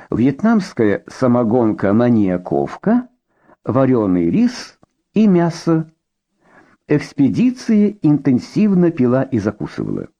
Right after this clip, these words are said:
Лишь брезгливый Леонид Степаныч, морщась от воплей Геккона,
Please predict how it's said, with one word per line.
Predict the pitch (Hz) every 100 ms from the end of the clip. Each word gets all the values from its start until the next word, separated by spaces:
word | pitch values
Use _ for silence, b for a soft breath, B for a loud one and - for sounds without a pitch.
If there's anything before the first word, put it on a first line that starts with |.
| _ b b b b
Лишь | 131 156
брезгливый | 123 147 139 120 135 214 220 185 185
Леонид | 156 160 160 180
Степаныч, | 175 - 160 156 143 104 82 69 - - -
морщась | 64 67 127 185 165 - - - -
от | 90 -
воплей | 120 147 98 92
Геккона, | 71 65 - 80 135 127 57 52